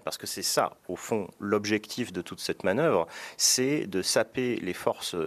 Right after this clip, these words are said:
politiques qui, dans le monde occidental, soutiennent inconditionnellement l'Ukraine, puisqu'on voit bien que le front est bloqué, que les Russes n'arrivent pas à passer, que les Ukrainiens commencent à développer des tactiques de contournement qui sont extrêmement audacieuses et extrêmement, euh, d'ailleurs, euh, intéressantes, hein, d'un point de vue militaire.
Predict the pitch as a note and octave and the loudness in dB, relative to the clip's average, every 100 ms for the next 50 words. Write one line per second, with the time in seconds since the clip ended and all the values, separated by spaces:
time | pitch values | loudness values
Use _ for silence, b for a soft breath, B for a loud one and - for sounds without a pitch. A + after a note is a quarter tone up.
0 | - - G2+ F2+ - G3 - - C#3 F#3 | -4 -2 -2 -2 -6 -6 -6 -8 -6 -6
1 | F#3+ F#2 C3+ D3 A2+ A2 G2 F2 - E2 | -8 -2 2 2 0 -2 -4 -6 -8 -6
2 | - B2+ F3+ A#2 B B B - - A2 | 0 2 4 2 B B B -8 -8 -4
3 | - D3+ D3 - A#2+ A#2 A2 G2+ G#2 F#2 | 0 2 0 -2 -4 -2 -2 -2 -2 -2
4 | F#2 B2+ G#2 G#2 G#2+ D2+ - F#2 E2+ F#2+ | 0 0 0 0 -2 -2 -6 -2 0 0
5 | G#2+ F#2 F2 - G#2 F#2+ - E2 F#2 F#2+ | -2 -2 -4 -4 -4 -4 -4 -4 -2 -2
6 | F2+ - F#3 B B - - F#2 F#2+ G#2 | 0 2 0 B B -8 -4 -2 0 -2
7 | - F#2 F#2 G2 G2+ - F#2+ F#2 G#2 G#2+ | -4 -6 -2 0 -2 2 2 4 2 0
8 | - G#3+ B B B _ - B2 B2 - | -2 -4 B B B _ 0 2 2 0
9 | G#2 G2+ G#2 - G#2+ A#2 A2+ A2 G2+ A2+ | -2 -2 -6 -4 0 0 0 0 2 2
10 | G#2 - - F#2+ F#2 G2+ G2+ G2 A2 G#2+ | 0 -2 -2 -2 -2 0 0 2 2 0
11 | F2+ - - - A2+ G2+ F#2 G2+ - F#2+ | 0 -2 -2 -8 -6 -6 -4 -4 -2 -2
12 | G2 A2 G#2+ - F2 G#2+ - - A2+ G#2+ | 0 0 -2 -6 -4 -4 -4 -2 -2 0
13 | G2+ G2 G2 - A2+ A2+ F#2+ E2 F2+ - | 0 2 0 -2 0 0 0 -4 -8 -4
14 | F2 F#2+ G2+ G2+ F2 E2 E2 F#2 F#2+ E2 | -4 -2 -4 -2 -2 -4 -4 -4 -4 -4
15 | D#2+ A2+ A2 G2+ F#2+ - F3+ B2 B2 F2+ | -2 -2 2 2 2 0 -4 -4 -6 -6
16 | - F#2 F#2 F#2 F2+ - F3+ F3+ | -6 -6 -6 -8 -4 0 4 2